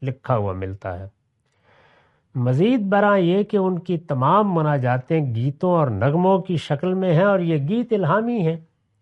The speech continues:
ان گیتوں کا حال یہ ہے کہ زبور پڑھیے تو اگرچہ ترجمے میں ان کی شعری روح نکل چکی ہے، اس وقت ہمارے پاس جو زبور ہے وہ ترجمہ ہے۔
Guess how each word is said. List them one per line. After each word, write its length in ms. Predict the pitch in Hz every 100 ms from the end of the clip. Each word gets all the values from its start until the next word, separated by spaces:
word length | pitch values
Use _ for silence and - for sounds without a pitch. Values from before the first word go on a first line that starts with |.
| _ _ _ _ _ _ -
ان 300 | 156 185 151
گیتوں 380 | 170 190 233 240
کا 160 | 233 165
حال 360 | 104 127 208
یہ 200 | 190 175 113
ہے 200 | 101 170 - _ _ _ _ _ _ _ _ -
کہ 80 | 117
زبور 480 | 113 107 147 208 214 -
پڑھیے 460 | 190 214 165 113 170 _ _ _ _ _ _ _ _ _
تو 160 | - -
اگرچہ 480 | 131 180 190 - 208 190 _
ترجمے 500 | 151 156 208 233 247
میں 240 | 226 208
ان 120 | 190
کی 240 | 180 - 190
شعری 640 | - - 233 254 247 233
روح 260 | 165 254 208
نکل 320 | 214 233 233
چکی 420 | 165 135 113 92
ہے، 100 | 82 - _ _ -
اس 260 | 147 -
وقت 240 | 202 202 139
ہمارے 340 | 131 131 160
پاس 360 | 156 156 147 143
جو 100 | 139
زبور 440 | 117 104 185 214
ہے 180 | 127 180 _ _ _ _ _ _ _ _
وہ 80 | 185
ترجمہ 540 | - 226 233 254 247
ہے۔ 80 | 160